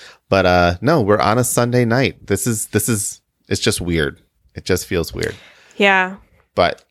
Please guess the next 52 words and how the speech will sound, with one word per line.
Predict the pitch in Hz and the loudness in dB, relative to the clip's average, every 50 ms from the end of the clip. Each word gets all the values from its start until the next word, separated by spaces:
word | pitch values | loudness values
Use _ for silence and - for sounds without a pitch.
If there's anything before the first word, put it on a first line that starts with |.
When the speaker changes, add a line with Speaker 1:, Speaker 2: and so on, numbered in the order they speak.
| _ _ | _ _
Speaker 1:
um, | 127 127 123 120 120 120 120 110 104 - - - - _ _ - | 0 2 2 2 2 2 0 -2 -4 -6 -14 -20 -20 _ _ -10
let's | 139 131 | -8 -6
see. | - - 147 120 101 98 92 90 - - - | -4 0 0 2 2 0 -2 -4 -10 -10 -6
Uh, | 131 131 131 131 131 131 127 131 131 131 120 | -2 0 2 2 4 4 4 4 4 4 4
I | 120 127 | 4 2
went | 135 147 - | 2 0 0
to | - 151 | 0 0
a | 139 | 0
housewarming | 120 120 113 110 - - 113 104 104 104 | 2 2 0 0 -2 -4 -4 -2 -2 -4
today, | 101 - 101 101 98 113 139 147 - _ _ _ _ _ _ _ - | -4 -2 0 2 2 2 0 -2 -6 _ _ _ _ _ _ _ -2
and | 101 101 101 101 98 98 98 98 98 98 95 98 98 98 98 - _ _ _ | 0 2 2 2 2 2 0 0 0 -2 -2 -2 -4 -6 -8 -10 _ _ _
Sydney | - - 117 107 113 117 113 | -4 -2 -2 0 2 2 2
and | 110 107 | 2 2
I | 104 107 110 | 2 2 2
grabbed | 110 - 107 104 - | 2 2 0 0 -2
a | 101 | -4
couple | - 110 101 101 | -6 -6 -6 -4
of | 92 | -2
people, | - 101 98 - 113 | -2 -2 -2 0 0
and | 110 104 | 0 0
we | 101 95 92 | 0 -2 -2
sat | - - 98 95 87 | -2 0 0 0 0
in | 71 | 0
a | 92 | -4
corner | - - 98 95 95 98 | -6 -4 -4 -2 -2 -4
and | 101 - | -4 -2
played | - 95 92 | -4 -4 -4
Keyforge | - 98 95 - - 101 92 - - | -4 -6 -6 -4 -2 -4 -4 -2 -2
the | 98 98 | -4 -4
entire | 92 - 98 98 90 | -2 -2 -2 0 0
time | 85 - 90 90 92 95 | 0 0 -2 0 -2 -2
and | 90 85 | -2 -2
did | 92 92 | -2 -2
not | 95 90 87 - | -2 -2 -2 -2
socialize | 101 92 - 98 90 90 87 90 | -2 -2 -2 0 0 0 0 0
with | 90 87 | -2 -2
anyone | 95 90 87 90 95 98 87 | -2 -2 -2 -2 -4 -2 -2
else. | 76 85 98 - - _ - - _ _ | -4 -6 -8 -12 -16 _ -20 -20 _ _
So | _ - | _ -2
that | 90 85 82 | 0 0 0
was | 101 - - | -2 -6 -8
fun. | - 73 - | -4 -2 0
It | 254 240 226 220 208 | 2 2 2 2 2
was | - - | 2 2
a | 311 | 2
very | 247 226 262 | 2 2 2
nice | 262 - 131 - - | 2 2 0 0 0
Speaker 2:
<laughs> | |
Speaker 1:
house, | - 92 85 - - | 0 -2 -4 -4 -4
though. | 85 82 110 - - - - - _ _ _ - | -4 -6 -6 -8 -12 -18 -18 -20 _ _ _ -2
Um, | 98 95 95 92 92 90 90 90 87 87 90 - _ _ _ - - - _ _ _ _ _ _ _ - | 0 0 2 0 0 -2 -4 -6 -8 -10 -12 -16 _ _ _ -18 -18 -18 _ _ _ _ _ _ _ -4
yeah. | 160 180 160 117 | -2 0 0 -2